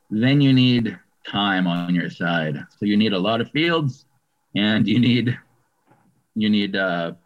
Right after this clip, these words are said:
those populations of the pests to build up, and then you need the populations of the predator to build up, and you need to be there from the start to the finish and see if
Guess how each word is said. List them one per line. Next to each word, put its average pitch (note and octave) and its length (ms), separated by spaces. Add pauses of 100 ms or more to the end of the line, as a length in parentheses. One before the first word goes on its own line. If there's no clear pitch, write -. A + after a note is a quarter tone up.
(380)
those G2+ 380
populations B2+ 840
of G#2+ 120
the F2 120
pests - 520
to A2+ 60
build A#2+ 300 (100)
up, F3 120
and G#2 100
then G2 140
you G2 80
need G2+ 160
the F#2+ 80 (160)
populations A#2+ 720 (200)
of G#2 280
the F#2 320 (600)
predator D#3+ 400
to D3+ 140
build D3 280
up, D#3+ 200
and A#2 140
you A2 80
need A#2+ 200
to B2 60
be C#3 220
there B2+ 420 (320)
from C3 160
the G#2 80
start D#3 480
to C#3 80
the G#2+ 80
finish C3 560 (300)
and A2 520 (380)
see C3+ 360
if A#2+ 180